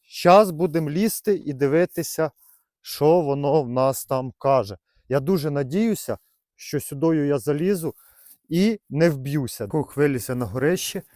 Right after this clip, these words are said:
ви тільки подивіться, який краєвид звідси. Божечки, наскільки класно! От таке життя в селі. Коротше, не все у нас добре. Хочу зробити грубку, а тут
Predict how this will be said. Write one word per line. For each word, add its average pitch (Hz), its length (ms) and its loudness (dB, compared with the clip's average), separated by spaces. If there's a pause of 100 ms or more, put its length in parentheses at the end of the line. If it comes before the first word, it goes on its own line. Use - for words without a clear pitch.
(140)
ви 120 80 -8
тільки - 300 -8
подивіться, 135 520 -6
який 135 220 -4
краєвид 117 540 -2
звідси. 90 420 -12
Божечки, 101 760 -8 (400)
наскільки 160 640 -6 (180)
класно! 110 460 -6
От 143 220 -6
таке 131 240 -8
життя 120 260 -12
в - 80 -14
селі. 120 300 -12 (600)
Коротше, 185 400 -6
не 147 140 -8
все 190 380 -2 (220)
у 131 120 -12
нас 139 480 -8
добре. 120 420 -8 (360)
Хочу 165 380 -6
зробити 127 480 -4
грубку, 208 640 -8 (440)
а 117 120 -8
тут 226 500 -6